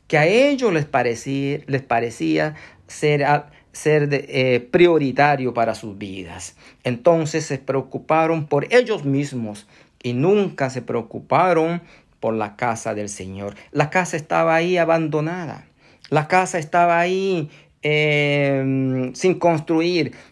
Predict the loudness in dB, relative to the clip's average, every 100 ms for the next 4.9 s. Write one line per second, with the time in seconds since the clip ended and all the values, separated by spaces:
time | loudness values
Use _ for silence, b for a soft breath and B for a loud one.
0 | _ 2 4 6 6 2 0 -4 -4 -4
1 | -2 0 0 0 -2 -4 -8 -4 0 0
2 | 0 -6 -2 2 2 2 0 -2 -4 0
3 | 0 0 -4 -8 -12 B B -10 -10 0
4 | 0 0 -6 -6 -2 2 4 4 0